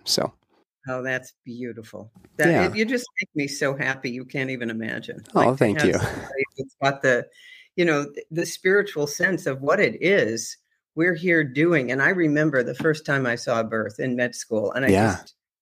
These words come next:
Speaker 2: started to weep and nearly fell to the floor. But, you know, women ba-, back then were told, "Oh, you're taking the place of a man." So, you know, any sign of weakness anyway.
Speaker 1: Phew, yeah.
Speaker 2: Um, but I
Speaker 1: Yeah.
Speaker 2: remember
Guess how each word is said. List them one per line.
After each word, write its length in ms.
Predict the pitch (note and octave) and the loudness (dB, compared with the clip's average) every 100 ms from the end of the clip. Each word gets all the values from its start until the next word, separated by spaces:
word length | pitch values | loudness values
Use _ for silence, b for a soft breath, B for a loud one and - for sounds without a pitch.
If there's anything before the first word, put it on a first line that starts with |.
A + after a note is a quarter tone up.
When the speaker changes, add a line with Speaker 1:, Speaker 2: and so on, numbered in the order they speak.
| _ _ - | _ _ -4
Speaker 2:
started 380 | E3+ E3 D#3+ D3 | 2 4 2 -2
to 140 | A#2+ | -4
weep 340 | B2+ B2+ B2+ | -2 -2 0
and 160 | B2 B2 | 0 0
nearly 280 | C3+ C#3 C3 | -2 -2 -2
fell 260 | D3 B2+ | 2 0
to 120 | C3 A2+ | 0 -6
the 100 | A2 | -6
floor. 340 | - A2+ A2+ | -4 -2 -2
But, 200 | A2+ - | -4 -4
you 120 | D#3+ C#3 | -2 0
know, 180 | B2+ | 0
women 520 | A#2+ D#3 D#3 D#3 C#3 C#3 | -2 2 4 4 2 4
ba-, 240 | C3+ C3+ | 2 2
back 280 | A#2+ B2+ B2+ | 2 2 2
then 200 | B2+ B2 | -2 2
were 120 | B2+ | 0
told, 340 | B2 B2 B2+ C3+ | 0 2 2 2
"Oh, 40 | |
you're 160 | C#3 B2+ | 0 0
taking 300 | B2+ B2 C3 | 2 2 0
the 80 | A#2+ | -2
place 320 | A#2+ B2 - | 0 0 -2
of 120 | B2 | -4
a 60 | B2 | -2
man." 420 | A#2+ A#2+ A#2 A#2+ | 0 0 0 -2
So, 540 | - B2 A2+ A2 G#2+ - | 0 2 2 2 0 -2
you 180 | B2 | 0
know, 260 | A2+ A2 G#2+ - | 0 0 -2 2
any 340 | D3+ C#3+ C#3 | 2 4 0
sign 340 | C3+ C#3+ C3+ B2 | -2 2 2 2
of 120 | A#2+ | 0
weakness 680 | A#2+ A#2 A#2+ A2 A2+ - - _ - | -2 -2 0 -2 -2 -12 -14 _ -12
anyway. 340 | G#2 - - - _ - | -12 -12 -20 -20 _ 0
Speaker 1:
Phew, 240 | - - - - G#2+ | 0 0 -4 -2 2
yeah. 160 | F2+ | 2
Speaker 2:
Um, 340 | D3 C#3+ C#3+ D#3+ | 0 -2 -2 0
but 100 | D3+ D3 | 0 2
I 20 | D3+ | 0
Speaker 1:
Yeah. 120 | D3+ | 2
Speaker 2:
remember 560 | D3 C#3+ D3+ C#3+ B2+ | 2 0 0 0 0